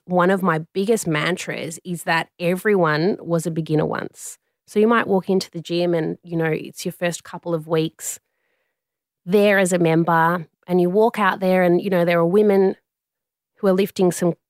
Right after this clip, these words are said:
hefty weights, or they might even be in group fitness with, you know, immaculate coordination. They all began somewhere once. They did not walk into that gym super strong or super fit necessarily.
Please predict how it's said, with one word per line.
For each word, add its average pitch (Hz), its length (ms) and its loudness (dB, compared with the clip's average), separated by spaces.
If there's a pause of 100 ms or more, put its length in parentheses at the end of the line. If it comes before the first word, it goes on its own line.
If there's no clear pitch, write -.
(240)
hefty 240 360 -4
weights, 196 580 0 (440)
or 202 120 -4
they 208 120 0
might 208 220 2
even 220 220 2
be 196 140 2
in 190 80 4
group 185 220 -2
fitness 180 640 -4
with, 185 420 -2
you 202 100 0
know, 170 240 2 (340)
immaculate 202 1000 0 (360)
coordination. 180 1000 2 (340)
They 226 180 4
all 294 220 2
began 180 800 0 (200)
somewhere 175 600 2
once. 151 440 0
They 180 180 2
did 220 300 -2
not 214 220 2
walk 190 280 -2
into 180 220 0
that 165 220 -4
gym 170 360 0 (240)
super - 400 -4
strong 151 500 0
or 190 140 2
super 185 460 -2
fit - 500 -8
necessarily. 151 840 0